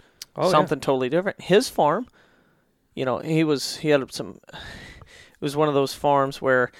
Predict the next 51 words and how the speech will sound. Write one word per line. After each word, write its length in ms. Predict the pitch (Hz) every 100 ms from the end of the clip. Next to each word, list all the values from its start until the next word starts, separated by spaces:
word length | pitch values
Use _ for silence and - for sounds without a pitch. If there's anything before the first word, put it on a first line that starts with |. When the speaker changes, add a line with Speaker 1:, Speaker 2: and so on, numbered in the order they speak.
| -
Speaker 2:
it's 140 | - -
kind 120 | 156
of 80 | 139
a 60 |
mix, 380 | 127 131 127 -
recreational, 1120 | 135 - 123 127 127 - 131 131 127 123 123 120
trying 300 | - 139 135
to 40 |
make 200 | 131 131
a 40 |
little 180 | 131 127
money, 560 | 131 131 131 127 127 123
or 140 | 120 135
Speaker 1:
Mm-hmm, 240 | 139 - 147
Speaker 2:
just 160 | 139
Speaker 1:
mm-hmm. 40 | 143
Speaker 2:
doing 120 | 143
a 40 | 135
few 180 | - 131
things. 560 | 135 131 127 131 - - - _ _ -
And 40 |
I'm 60 | 131
like, 240 | 120 110 _ _ _
"Alfalfa?" 540 | 113 120 156 208 269 262 - _ _ _ _ _ _ _ _ _ _
I 40 | 135
mean, 240 | 123 113 _ -
this 160 | 143
guy's 400 | - 139 139 127
in 100 | 143
a 120 | 135 117 -
part 220 | 151 143
of 60 |
the 80 | 135
country 520 | - 156 - 151 151 185 _ _ -
that's 280 | 139 - 135
Speaker 1:
A 40 |
lot 160 | 131 143
of 60 |
horse 260 | 156 151 -
country 200 | 131 131
Speaker 2:
a 20 |
lot 80 | 147
of 60 | 151
Speaker 1:
that 60 |
way. 60 | 175
Speaker 2:
horses. 380 | 190 - 196 127
Speaker 1:
Yep, 220 | 120 143 - - 123
yep. 180 | 139 _ -
Speaker 2:
And 160 | 143
it's 80 | 139
like, 280 | 139 104